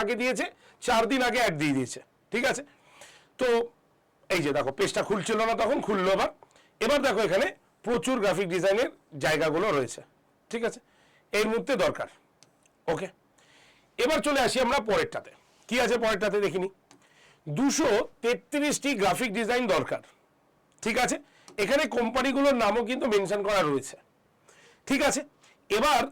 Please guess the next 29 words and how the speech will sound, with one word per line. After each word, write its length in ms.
তুমি 240
এখানে 220
তোমার 240
সিভি 260
তুমি 180
ড্রপ 260
করতে 260
পারো। 140
normally 460
মাথায় 280
রাখবে, 200
বাড়িতে 360
বসে 180
কাজ 120
করলে 200
স্যালারিটা 360
একটু 240
কম 180
হয়, 140
কিন্তু 180
তুমি 180
তো 120
পড়াশোনা 400
করছো, 220
তুমি 160
তিরিশ 260
হাজার 220
টাকা 160
enough। 220